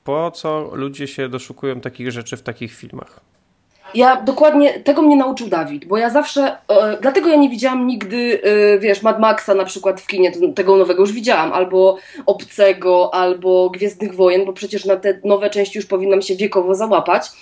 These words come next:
Speaker 2: ale ja zawsze podchodziłam do tego science fiction i do tej całej takiej otoczki, że ja w tym nie widzę sensu, to jest wymyślone, jak ja się mam utożsamiać z tymi bohaterami. I dopiero,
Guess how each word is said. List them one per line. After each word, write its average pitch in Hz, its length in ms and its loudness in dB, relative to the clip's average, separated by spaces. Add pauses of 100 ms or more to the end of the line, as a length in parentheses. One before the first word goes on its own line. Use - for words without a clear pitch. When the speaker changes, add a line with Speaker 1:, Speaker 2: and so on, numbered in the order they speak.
(440)
Speaker 2:
ale 202 260 6
ja 214 160 2
zawsze 277 220 -2
podchodziłam 220 580 -4
do 196 80 -2
tego 196 260 0
science 208 460 0 (120)
fiction 247 360 -4
i 196 60 0
do 196 100 0
tej 196 220 0
całej 208 360 2
takiej 190 280 -2
otoczki, 208 480 -2
że 180 140 2 (380)
ja 220 200 4
w 233 100 -6
tym 220 140 0
nie 190 100 6
widzę 165 260 -8
sensu, 294 680 2
to 247 80 -6
jest 196 200 0
wymyślone, 240 640 0
jak 233 140 0
ja 214 60 -4
się 220 120 -4
mam 196 160 2
utożsamiać 208 460 -2
z - 40 -16
tymi 196 200 0
bohaterami. 180 720 0 (320)
I 202 40 -4
dopiero, 247 540 4